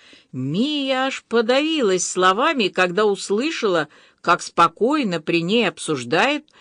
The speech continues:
ее дальнейшую судьбу. «Как это? Выпить память? Я не хочу! Это ведь значит, что я все забуду!»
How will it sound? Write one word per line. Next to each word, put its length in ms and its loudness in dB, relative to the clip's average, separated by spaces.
ее 400 0
дальнейшую 680 0
судьбу. 640 -6
«Как 360 0
это? 340 -2
Выпить 800 2
память? 540 -2
Я 220 2
не 120 -2
хочу! 760 -2
Это 260 4
ведь 180 0
значит, 560 0
что 260 0
я 200 4
все 260 0
забуду!» 760 0